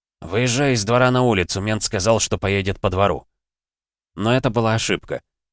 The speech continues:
Ни Лелик, ни мартышка не знали, что этот район с утра был оккупирован учениками автошколы, и как раз одна такая ученица, сидя за рулем машинки, обклеенной буквами "У", заняла одну полосу дороги,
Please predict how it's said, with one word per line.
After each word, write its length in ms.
Ни 200
Лелик, 340
ни 100
мартышка 500
не 120
знали, 320
что 180
этот 300
район 320
с 80
утра 240
был 180
оккупирован 500
учениками 580
автошколы, 640
и 80
как 180
раз 220
одна 220
такая 280
ученица, 600
сидя 320
за 160
рулем 260
машинки, 540
обклеенной 580
буквами 640
"У", 180
заняла 420
одну 200
полосу 360
дороги, 480